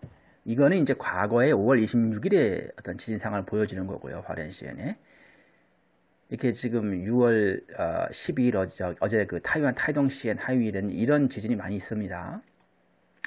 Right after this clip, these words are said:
아, 계속해서 지금 일본 역시도 지금 이 혼슈, 일본 번저우, 번저우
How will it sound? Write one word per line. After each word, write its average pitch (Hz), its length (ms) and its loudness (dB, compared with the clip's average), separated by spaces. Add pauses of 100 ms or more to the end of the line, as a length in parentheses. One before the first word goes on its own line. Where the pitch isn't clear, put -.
(1300)
아, - 260 -8
계속해서 143 480 -2
지금 104 800 -6 (720)
일본 240 520 6
역시도 131 420 2
지금 110 520 -6 (1500)
이 127 120 2
혼슈, 202 720 -2 (2250)
일본 160 760 4 (280)
번저우, 95 760 0 (340)
번저우 101 840 0